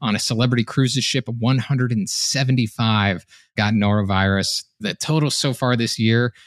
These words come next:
for coming down with norovirus, seventeen hundred passengers and two hundred forty crew members.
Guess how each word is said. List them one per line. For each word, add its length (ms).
for 460
coming 240
down 160
with 100
norovirus, 760
seventeen 540
hundred 240
passengers 680
and 320
two 160
hundred 240
forty 240
crew 260
members. 460